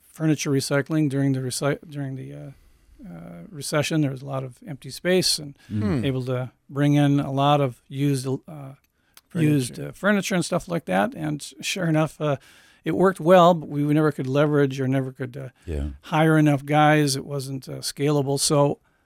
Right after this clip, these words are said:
Speaker 1: we decided to move into electronics recycling.
Speaker 3: Hmm.
Speaker 1: Uh, the name of that organization is, and it's, uh, viable and doing well today. It's called
Speaker 2: Uh,
Speaker 1: Tech Dump.
Speaker 2: I invited David Springer the other day
Speaker 1: Did
Speaker 2: to
Speaker 1: you?
Speaker 2: do a
Speaker 1: Okay.
Speaker 2: show
Speaker 1: Great.
Speaker 2: next month.
Speaker 1: He'd be great.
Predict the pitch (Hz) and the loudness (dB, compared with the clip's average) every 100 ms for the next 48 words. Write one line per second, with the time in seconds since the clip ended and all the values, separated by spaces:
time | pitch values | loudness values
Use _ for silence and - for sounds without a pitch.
0 | _ _ _ _ _ _ - 143 147 151 | _ _ _ _ _ _ -14 -4 -2 -2
1 | 170 - 143 143 143 143 160 139 135 135 | -2 -2 -2 0 -2 -4 -6 -6 -6 -8
2 | 131 - 131 127 - 156 185 180 135 - | -12 -14 -14 -16 -8 -4 -2 -4 -8 -10
3 | 143 - 175 190 214 240 226 143 143 151 | -10 -14 -16 -14 -10 -8 -8 -10 -12 -14
4 | 151 135 127 127 131 143 180 135 131 123 | -12 -10 -8 -6 -6 -8 -8 -8 -8 -8
5 | 131 - 165 180 139 165 160 - 175 127 | -12 -10 -10 -10 -12 -12 -14 -16 -16 -16
6 | 131 - - 147 131 135 139 147 156 151 | -16 -18 -18 -18 -10 -2 0 2 2 2
7 | 131 127 139 139 131 135 139 135 143 170 | 0 -4 -4 -4 -2 -2 -2 -4 -6 -6
8 | - 131 - 170 - - - _ 117 139 | -8 -10 -6 -8 -8 -12 -14 _ 2 2
9 | 120 120 120 95 107 101 92 - 110 101 | 4 4 2 0 -2 -4 -8 -8 -2 0
10 | 85 85 82 78 82 214 143 135 127 110 | 0 0 0 2 6 6 8 4 4 0
11 | 101 131 107 92 71 170 143 110 113 - | 0 0 2 2 0 2 4 4 4 2
12 | 117 107 180 170 151 123 113 | -2 0 2 2 2 0 -6